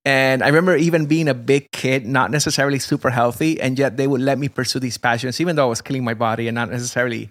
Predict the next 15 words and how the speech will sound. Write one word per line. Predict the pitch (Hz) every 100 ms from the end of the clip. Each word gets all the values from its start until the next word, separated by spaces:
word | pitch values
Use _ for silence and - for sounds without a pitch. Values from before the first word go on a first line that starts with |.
| _ - - -
gonna | 135 131
make | 175 202
it. | 175 151
But |
it | 160
was | 165 -
the | 170
whole | 175 185
idea | 170 165 160
of | 143 -
they | 139
didn't | 135 160
necessarily | 165 151 - 139 131
restrain | 123 127 117 - 123 127 -
us, | 120 110